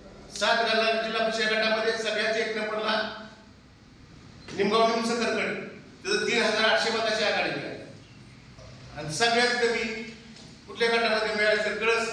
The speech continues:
वाचनगर गट, हे आमदार महोदय त्या गटामध्ये राहतात. निमगाव निमसरकरला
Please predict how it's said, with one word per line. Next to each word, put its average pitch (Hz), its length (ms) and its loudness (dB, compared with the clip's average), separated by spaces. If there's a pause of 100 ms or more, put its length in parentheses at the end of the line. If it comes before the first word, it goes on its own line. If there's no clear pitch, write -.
(140)
वाचनगर 196 480 0
गट, - 200 -6 (640)
हे 220 120 2
आमदार 214 500 2
महोदय 202 300 -2
त्या 208 140 2
गटामध्ये 196 460 0
राहतात. 190 420 -2 (1800)
निमगाव 233 580 2
निमसरकरला 226 960 0